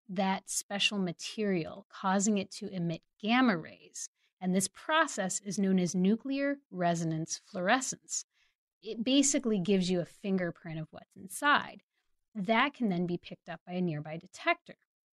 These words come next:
But what's really neat is that this fingerprint that provides you with information about the layout and the composition of the warhead remains unknown to the inspectors because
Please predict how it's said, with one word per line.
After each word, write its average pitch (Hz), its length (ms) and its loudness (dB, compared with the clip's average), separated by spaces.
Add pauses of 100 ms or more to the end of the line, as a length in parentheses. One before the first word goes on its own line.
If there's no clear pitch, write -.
(120)
But 233 120 0
what's 233 240 0
really 277 320 4
neat 208 480 6
is 220 200 -4
that 202 180 -10
this - 240 -10 (160)
fingerprint 285 880 -4 (300)
that 185 220 -6 (240)
provides 208 600 2
you 214 120 0
with 190 180 -2
information 190 680 -2
about 165 240 -8
the 180 80 -10
layout 190 500 2
and 190 100 -6
the 180 60 -4
composition 190 640 -10
of 160 140 -14
the 180 60 -18
warhead 196 640 0 (280)
remains 208 480 4 (140)
unknown 202 520 6
to 190 140 -2
the 175 120 0
inspectors 170 720 -4
because 170 500 -4